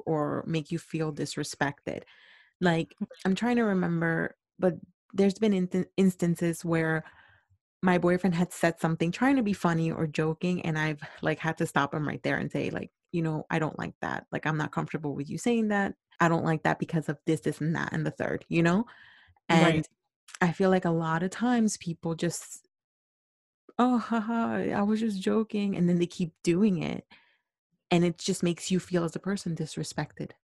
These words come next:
Speaker 1: This person doesn't respect you if he doesn't respect your boundaries and your limits.
Speaker 2: One thing I'm one hundred percent against, whether it's a partner or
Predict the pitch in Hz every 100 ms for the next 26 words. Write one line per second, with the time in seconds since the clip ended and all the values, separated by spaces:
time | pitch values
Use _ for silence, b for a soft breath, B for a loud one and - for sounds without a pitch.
0 | - 180 202 196 190 170 170 165 - 160
1 | - 156 - 160 156 160 151 - - -
2 | _ 170 156 180 240 170 151 156 156 -
3 | - 165 160 - _ 165 165 160 202 175
4 | - - - - _ _ 202 220 233 254
5 | 240 214 196 190 190 208 - 190 180 160
6 | 185 - 170 165 - 175 180 - 180 147
7 | 175 190 - 180